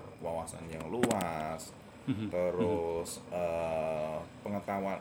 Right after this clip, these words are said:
Speaker 1: karena ini kan selalu dianui, ada penge-, pengetahuan-pengetahuan baru. Di saat
Speaker 2: Mhm.
Speaker 1: kayak ak-, oke, aku cah, aku cah cilik, aku sebagai murid, tapi
Speaker 2: Ya.
Speaker 1: wacananku wis sa-, karena keluarga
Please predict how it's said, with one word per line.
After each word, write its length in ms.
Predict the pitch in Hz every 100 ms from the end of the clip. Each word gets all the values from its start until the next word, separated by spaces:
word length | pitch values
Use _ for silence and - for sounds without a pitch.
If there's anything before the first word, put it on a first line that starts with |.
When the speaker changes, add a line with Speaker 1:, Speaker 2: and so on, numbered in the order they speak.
| -
Speaker 1:
karena 300 | 113 110 131
ini 160 | 131
kan 160 | 127 151
selalu 240 | 147 123 123
dianui, 440 | 107 90 85 90 92 -
ada 240 | 107 135
penge-, 300 | 131 110 104 -
pengetahuan-pengetahuan 760 | 104 95 95 92 87 87 87 87
baru. 300 | 85 78 80
Di 140 | -
saat 240 | 143 - - - -
Speaker 2:
Mhm. 80 | 127
Speaker 1:
kayak 240 | 135 135 - -
ak-, 240 | 143 -
oke, 220 | 147 151 190
aku 240 | 139 185
cah, 160 | 156 147
aku 160 | - 135
cah 160 | 135 117
cilik, 240 | 113 87
aku 80 | 120
sebagai 240 | 107 95
murid, 300 | 92 90 87
tapi 240 | - 104 113
Speaker 2:
Ya. 140 | 226 - - - -
Speaker 1:
wacananku 720 | 120 127 139 127 131 170 196 151
wis 240 | - - - - - - - -
sa-, 240 | 143 - - -
karena 500 | 120 120 123 120 120 117
keluarga 440 | 123 113 113